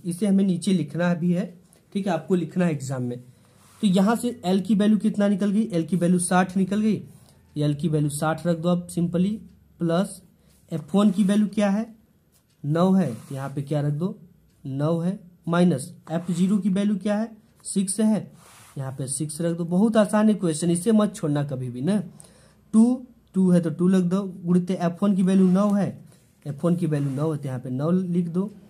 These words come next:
माइनस एफ़ ज़ीरो की वैल्यू क्या है? छः है, तो यहाँ पे लिख दो माइनस छः, फिर माइनस है तो माइनस, एफ़ टू की वैल्यू भी छः है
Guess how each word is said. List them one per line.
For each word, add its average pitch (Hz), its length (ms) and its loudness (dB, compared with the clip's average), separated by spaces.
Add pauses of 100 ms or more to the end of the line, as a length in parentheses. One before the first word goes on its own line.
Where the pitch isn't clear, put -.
(320)
माइनस 180 420 2
एफ़ 196 200 -2
ज़ीरो 196 280 2
की 226 140 0
वैल्यू 214 260 4
क्या 220 200 2
है? 233 100 2
छः - 280 -6
है, 131 260 -2 (760)
तो 180 120 -12
यहाँ 175 160 0
पे 180 120 2
लिख 170 140 4
दो 180 100 2
माइनस 170 500 0
छः, 185 340 -4 (760)
फिर 196 140 0
माइनस 196 400 2
है 190 60 -2
तो 156 120 -8
माइनस, 160 440 -4 (120)
एफ़ 147 180 -8
टू 190 100 0
की 185 100 0
वैल्यू 185 240 2
भी 190 140 0
छः 208 260 -2
है 190 160 -2